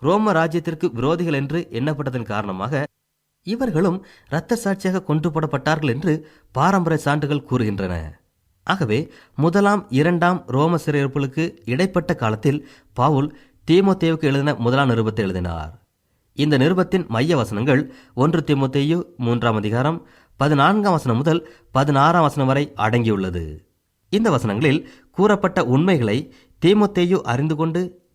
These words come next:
திருச்சபையின் மூலமாக சத்தியத்தை அறிவிக்க வேண்டும் என்ற நோக்கத்தோடு இக்கடிதத்தை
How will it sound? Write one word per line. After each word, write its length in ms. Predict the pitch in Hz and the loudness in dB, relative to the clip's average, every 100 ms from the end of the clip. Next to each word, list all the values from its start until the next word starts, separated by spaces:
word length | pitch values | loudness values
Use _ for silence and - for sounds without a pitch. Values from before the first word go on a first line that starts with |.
| _ | _
திருச்சபையின் 480 | - 190 190 160 131 | -6 -4 -2 0 0
மூலமாக 320 | 117 107 104 165 151 - _ _ | 0 -2 -2 -4 -4 -8 _ _
சத்தியத்தை 560 | - 156 156 202 202 - | -6 -6 -2 -2 -2 -4
அறிவிக்க 400 | 120 147 175 165 | -2 -2 -2 -2
வேண்டும் 380 | 123 170 185 165 | -2 -2 -2 -2
என்ற 180 | 139 | -4
நோக்கத்தோடு 580 | 120 143 156 160 156 160 175 - | -4 -4 -4 -2 -2 0 -4 -8
இக்கடிதத்தை 560 | - 127 135 135 104 104 | -10 -4 -4 -4 -4 -6